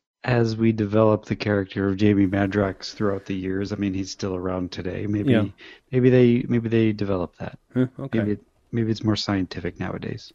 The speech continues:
Speaker 2: I will be honest, um, uh, other than, he's a member of X Factor, isn't he?
Speaker 1: Uh, yes.
Speaker 2: So,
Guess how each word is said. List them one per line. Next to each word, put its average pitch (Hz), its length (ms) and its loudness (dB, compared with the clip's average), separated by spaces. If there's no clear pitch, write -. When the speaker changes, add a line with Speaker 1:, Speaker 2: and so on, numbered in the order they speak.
Speaker 2:
I 147 100 6
will 196 140 10
be 190 180 8
honest, 139 360 4
um, 113 360 2
uh, 131 120 -4
other 156 220 6
than, 139 400 4
he's 147 240 -2
a - 60 -10
member 127 200 2
of 98 260 -6
X 127 200 -6
Factor, 95 380 -8
isn't 113 260 -6
he? 131 120 -4
Speaker 1:
Uh, 123 220 2
yes. 120 320 2
Speaker 2:
So, - 600 -6